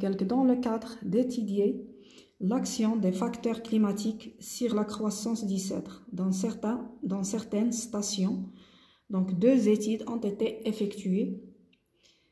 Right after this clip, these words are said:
Étude un, قال لك le tableau ci-dessous, يعني هذا, regroupe les résultats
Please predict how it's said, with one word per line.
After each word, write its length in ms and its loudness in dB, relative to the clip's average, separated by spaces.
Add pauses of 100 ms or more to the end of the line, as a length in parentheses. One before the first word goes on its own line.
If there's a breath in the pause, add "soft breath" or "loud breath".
(680 soft breath)
Étude 440 4
un, 240 0
قال 120 4
لك 120 -2
le 100 4
tableau 360 2
ci-dessous, 800 -2
يعني 340 2
هذا, 280 2
regroupe 680 4
les 140 4
résultats 680 2